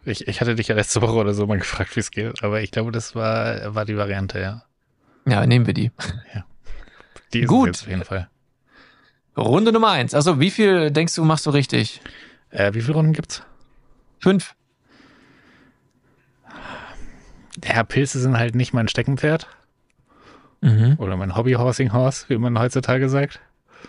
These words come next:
Speaker 1: Ähm, ja, jetzt schon mal wenigstens ein bisschen lachen können. Ich fand den nicht so schlecht.
Speaker 2: Ich, ich kannte das Begriff nicht.
Speaker 1: Hobbyhorsing? Das ist doch das,
Speaker 2: Nee.
Speaker 1: was, äh,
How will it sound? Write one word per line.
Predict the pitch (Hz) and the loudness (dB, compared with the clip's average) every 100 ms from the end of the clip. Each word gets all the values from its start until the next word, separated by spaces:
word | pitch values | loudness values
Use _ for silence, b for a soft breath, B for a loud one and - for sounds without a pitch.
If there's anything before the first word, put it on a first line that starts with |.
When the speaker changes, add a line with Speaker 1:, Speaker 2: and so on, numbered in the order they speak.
| B B B B B B _ _ _ _ _ _ _ _ - | B B B B B B _ _ _ _ _ _ _ _ -2
Speaker 1:
Ähm, | 117 113 113 113 113 117 117 117 - b b b _ _ _ _ _ _ _ _ - - | 2 4 4 2 2 0 0 0 -4 b b b _ _ _ _ _ _ _ _ -20 -8
ja, | 95 | -6
jetzt | - | -4
schon | - | -2
mal | 104 | 0
wenigstens | 95 92 85 | 0 0 -2
ein | |
bisschen | 90 - | -2 -2
lachen | - - - | -4 -4 -8
können. | 92 | -8
Ich | - | -6
fand | 104 98 | -6 -4
den | 92 | -6
nicht | 95 | -8
so | 101 | -10
schlecht. | - 113 - _ _ _ _ _ - | -8 -10 -12 _ _ _ _ _ -8
Speaker 2:
Ich, | - _ | -8 _
ich | 147 - | -8 -2
kannte | 113 101 | 0 2
das | 101 101 - | 0 -2 -2
Begriff | - 110 101 - | -2 -2 -4 -2
nicht. | 110 - - - | -2 -2 -8 -8
Speaker 1:
Hobbyhorsing? | 127 120 92 87 - 120 131 _ B B B | -4 -2 -2 -4 -4 -6 -8 _ B B B
Das | 98 | -8
ist | 107 - | -6 -4
doch | 98 | -2
das, | - 101 | 2 2
Speaker 2:
Nee. | 110 | 2
Speaker 1:
was, | 104 - | -2 -10
äh, | - | -14